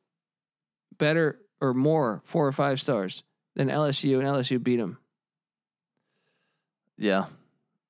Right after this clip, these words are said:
Speaker 2: Quarterback play.
Speaker 1: Clemson has forty, the same as Michigan, and they've won national championships lately.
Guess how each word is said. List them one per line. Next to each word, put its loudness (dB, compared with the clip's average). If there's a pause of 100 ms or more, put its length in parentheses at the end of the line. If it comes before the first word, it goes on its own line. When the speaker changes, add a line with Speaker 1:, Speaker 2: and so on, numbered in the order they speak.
(1080)
Speaker 2:
Quarterback -4
play. -6 (1080)
Speaker 1:
Clemson 2
has 2
forty, 2 (760)
the 4
same 2
as 4
Michigan, 2 (340)
and 2
they've 4
won 2
national 2
championships 2
lately. -2